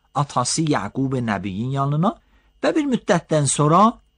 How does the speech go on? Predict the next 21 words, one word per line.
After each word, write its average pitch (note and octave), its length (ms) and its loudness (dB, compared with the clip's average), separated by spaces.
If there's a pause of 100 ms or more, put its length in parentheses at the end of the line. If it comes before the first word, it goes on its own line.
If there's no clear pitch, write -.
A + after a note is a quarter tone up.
(120)
Yusifin G3 600 2
dalısıca C#3+ 600 2
bu C3+ 60 2
əmməsi B2+ 580 -2
gəldi C3 720 0
və B2+ 600 -2
dedi D#3+ 300 2
ki, E3 680 -2 (480)
bir C#4 120 4
müddət E3 600 0
idi C3 340 -2
bu A#2+ 380 -2
kəmərbəndi G#2 760 -4
ya A2 240 -2
bu A2 80 -4
şalı A#2+ 440 0
itirmişdim. B2+ 920 -2 (460)
İndi A2+ 220 -4
görürəm F3 560 0
Yusifin F#3 460 0
yanındadır. E3+ 720 -4